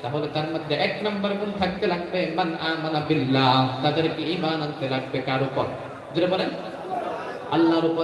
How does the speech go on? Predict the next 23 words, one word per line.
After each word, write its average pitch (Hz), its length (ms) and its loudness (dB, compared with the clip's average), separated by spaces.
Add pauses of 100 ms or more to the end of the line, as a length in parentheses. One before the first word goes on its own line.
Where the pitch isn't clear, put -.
ঈমান 147 220 0
আনতে 147 220 -4
লাগবে। 131 220 -4 (180)
ইন্নামা 254 400 -2
ইয়ামুরু 220 380 0
মাসাজিদ 196 480 -2
আল্লাহ 175 280 4 (220)
মান 247 120 4 (260)
আমানা 277 360 0
বিল্লাহ, 175 240 2 (140)
এক 269 80 -2 (120)
নম্বর 240 320 -2
গুণ 214 180 0
থাকতে 208 300 -6
লাগবে 170 200 -4 (100)
মুমিনের 202 340 -2
উপর, 240 140 -2 (360)
মান 208 120 2 (160)
আমানা 247 300 0
বিল্লাহ, 247 260 2 (240)
ঈমানদার 247 460 2
হতে 185 220 0
হবে। 139 140 2